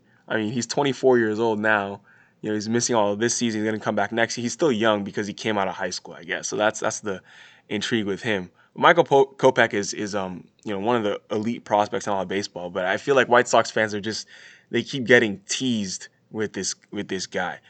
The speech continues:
But, you know, it's, it's completely within his rights to opt out of the season, and, um,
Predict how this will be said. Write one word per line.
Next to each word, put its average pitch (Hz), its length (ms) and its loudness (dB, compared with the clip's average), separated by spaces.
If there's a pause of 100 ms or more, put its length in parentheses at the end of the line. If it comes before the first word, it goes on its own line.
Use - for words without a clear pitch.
(220)
But, 127 180 4
you 135 80 4
know, 127 260 6 (360)
it's, - 480 -4 (220)
it's - 260 -4
completely 127 340 -2
within 120 220 4
his 110 100 0
rights 110 300 4
to 104 300 -2
opt - 240 0
out 104 100 2
of 98 60 -4
the 95 60 -12
season, 120 360 -6
and, 104 220 -4
um, 98 240 -4